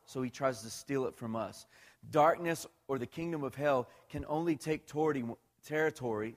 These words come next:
can only take territory, excuse me, when the church hands it to them. It's a kingdom of hyenas, jackals, and buzzards.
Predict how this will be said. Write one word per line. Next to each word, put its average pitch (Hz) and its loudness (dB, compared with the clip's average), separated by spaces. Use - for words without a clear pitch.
can 123 -8
only 147 -6
take - -4
territory, 120 2
excuse 131 -6
me, 120 -4
when 139 0
the 135 0
church - -2
hands 147 -2
it - -6
to 139 -2
them. 120 -2
It's 143 -6
a 143 -8
kingdom 185 0
of 135 0
hyenas, 143 0
jackals, 156 -2
and 131 -4
buzzards. 120 -4